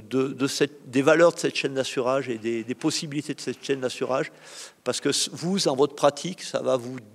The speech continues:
définir, euh, les choses. Il est, par, par exemple, il n'est pas très sérieux de mettre un mousque-, mousqueton X au départ d'un relais, par exemple,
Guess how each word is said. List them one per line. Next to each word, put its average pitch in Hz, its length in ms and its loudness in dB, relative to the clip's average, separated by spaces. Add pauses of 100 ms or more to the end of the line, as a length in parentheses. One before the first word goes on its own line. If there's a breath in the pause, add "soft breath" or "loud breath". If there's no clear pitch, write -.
(100)
définir, 147 760 0
euh, 117 400 2
les 123 140 2
choses. 120 320 2 (640 loud breath)
Il 120 140 2
est, 131 60 8
par, 131 220 8 (160)
par 131 140 4
exemple, 147 360 4
il 131 60 0
n'est 131 80 4
pas 151 220 4
très - 260 0
sérieux 156 380 6
de 139 80 -2
mettre 139 240 2
un 139 60 2
mousque-, 139 520 -2
mousqueton 139 580 0
X 165 280 -4
au 139 40 -4
départ 127 300 2
d'un 135 60 2
relais, 131 340 4
par - 220 -6
exemple, 104 320 -14